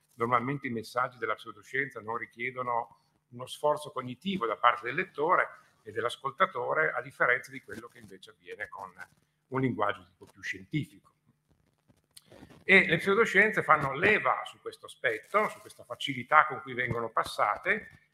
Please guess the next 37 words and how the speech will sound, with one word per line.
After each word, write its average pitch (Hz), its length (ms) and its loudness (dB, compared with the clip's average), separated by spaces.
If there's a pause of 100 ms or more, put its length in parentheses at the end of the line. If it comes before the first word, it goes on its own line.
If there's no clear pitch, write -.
e 185 260 2
ambiscono 202 880 2
a 147 360 2
porsi 196 360 0
al 165 200 0
di 165 100 -2
là 139 420 2 (440)
di 135 120 -20
quello 151 240 -2
che 135 140 -2
è - 20 2
la 127 100 2
scienza, 110 440 -4
andare 139 380 4
oltre 170 500 -2
rispetto 131 380 -6
a - 20 -18
quello 117 200 -6
che 156 100 -2
è - 20 2
la 220 80 2
scienza, 135 380 -6
e 131 40 2
anche 139 180 -4
per - 200 -4
questo 113 320 -14
soddisfano 131 680 -8
certi 135 520 -12 (400)
bisogni 135 560 4
del 110 160 -2
pubblico 110 400 -14
generale 131 440 0
di 120 80 -12
sentirsi 131 480 -8
raccontare 120 580 -2
certe - 320 -10
cose. - 500 -2